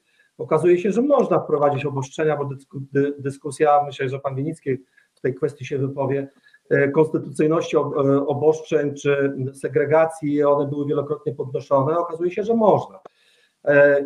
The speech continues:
ja pamiętam, jak półtora roku temu wprowadzono obostrzenia, kiedy wprowadzono zakaz, zakaz wstępu do lasu, kiedy za, e, za chodzenie po ulicy z konstytucją w maseczce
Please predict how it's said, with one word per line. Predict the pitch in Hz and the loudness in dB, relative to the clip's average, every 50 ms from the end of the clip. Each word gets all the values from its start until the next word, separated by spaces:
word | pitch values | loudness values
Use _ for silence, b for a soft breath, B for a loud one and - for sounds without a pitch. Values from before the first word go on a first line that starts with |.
| 139 - | -4 -2
ja | - 160 185 202 214 | 2 4 4 4 4
pamiętam, | - 202 196 185 185 190 185 185 190 185 160 | 2 2 4 6 6 6 4 4 0 0 0
jak | 170 165 - - | 0 -2 -4 -6
półtora | 160 156 - 196 185 180 170 | -10 -2 0 2 2 2 2
roku | 170 170 - - 139 | 0 0 -2 -4 -2
temu | - 175 175 175 156 | 0 0 0 0 -2
wprowadzono | - - 151 147 151 143 165 165 165 160 | -2 -2 -2 -2 -2 0 0 0 2 2
obostrzenia, | 156 139 139 135 139 - - - 156 143 135 135 139 147 | 2 2 0 -4 -8 -10 -4 -4 -2 0 0 0 0 0
kiedy | 139 - 139 139 139 | -2 -4 -4 -4 -6
wprowadzono | 139 151 139 139 139 139 170 180 170 | -4 -6 -6 -4 -2 -2 -2 -2 -2
zakaz, | 151 170 175 - 165 143 - - _ - | -2 -4 -2 -2 -2 -4 -4 -8 _ -6
zakaz | - 160 160 160 156 139 - | -4 -4 -2 -2 -4 -8 -6
wstępu | _ - 156 156 160 - | _ -2 -2 -2 -4 -4
do | 135 147 147 | -4 -2 0
lasu, | 143 131 117 - - - 127 127 139 - _ _ _ _ _ _ _ _ _ _ _ _ | 0 -2 -2 -4 -4 -4 -4 -4 -4 -6 _ _ _ _ _ _ _ _ _ _ _ _
kiedy | - 156 156 151 165 160 156 156 | 4 4 6 8 10 10 10 10
za, | 143 151 160 156 156 156 156 151 151 151 151 147 147 | 8 6 6 8 8 8 6 6 4 2 0 -2 -2
e, | 143 143 147 143 143 143 143 139 147 147 - - | 0 0 0 -2 -4 -6 -6 -6 -6 -8 -8 -12
za | - - 123 160 156 160 156 156 147 - 156 156 135 - - _ _ _ _ | -14 -6 0 4 4 6 6 4 2 0 -2 -4 -4 -6 -12 _ _ _ _
chodzenie | - 185 180 - 185 185 185 185 180 | -2 -2 2 4 6 6 6 6 4
po | 185 180 | 2 2
ulicy | 165 170 175 185 185 - 175 151 | 2 2 2 0 -2 -2 -4 -4
z | - | -4
konstytucją | - 170 156 - - 147 - 190 180 185 - 170 160 | -4 -6 -4 -4 -6 0 2 2 2 2 2 0 0
w | 156 127 | 0 0
maseczce | 135 156 170 170 175 - 196 190 - - - - _ - 139 143 147 | -4 -4 -4 -4 -2 2 2 2 2 2 -4 -10 _ 2 2 4 4